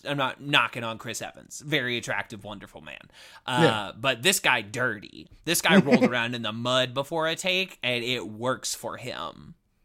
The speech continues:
Speaker 2: All right. All right. I'm down. I
Speaker 1: Check
Speaker 2: need
Speaker 1: it
Speaker 2: to,
Speaker 1: out.
Speaker 2: I've, I've been told I need to watch.
Speaker 1: You'll, it, you love
Speaker 2: Yeah.
Speaker 1: food shit.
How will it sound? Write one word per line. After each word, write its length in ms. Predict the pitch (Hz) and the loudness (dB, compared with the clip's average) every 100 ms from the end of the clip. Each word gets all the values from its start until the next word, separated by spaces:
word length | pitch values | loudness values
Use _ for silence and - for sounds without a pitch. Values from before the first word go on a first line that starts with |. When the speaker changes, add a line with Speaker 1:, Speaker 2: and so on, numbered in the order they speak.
| _ _ _ _ _ _ _ _ _ _ _ 143 | _ _ _ _ _ _ _ _ _ _ _ -2
Speaker 2:
All 60 | |
right. 280 | 220 226 240 - - | 0 0 -4 -10 -4
All 100 | 147 | -2
right. 280 | 254 214 247 _ | 2 0 0 _
I'm 140 | 185 | -2
down. 340 | 294 196 277 269 _ _ | 2 2 2 -2 _ _
I 60 | 175 | 4
Speaker 1:
Check 80 | 196 | 6
Speaker 2:
need 40 | |
Speaker 1:
it 40 | 180 | 8
Speaker 2:
to, 40 | |
Speaker 1:
out. 60 | 156 | 8
Speaker 2:
I've, 180 | 165 160 | 6 6
I've 240 | 160 156 | 4 4
been 140 | 165 156 | 6 4
told 200 | 156 131 | 4 4
I 80 | 123 | 2
need 80 | 120 | 0
to 80 | 113 | -2
watch. 420 | 107 104 - - _ _ _ _ - | -4 -6 -14 -20 _ _ _ _ 0
Speaker 1:
You'll, 260 | 151 208 | 4 4
it, 220 | 214 180 180 | 4 2 0
you 260 | 175 208 226 | -2 -2 4
love 220 | 208 196 | 2 2
Speaker 2:
Yeah. 60 | - | -2
Speaker 1:
food 260 | 208 139 | -4 -4
shit. 260 | - 76 | -6 -8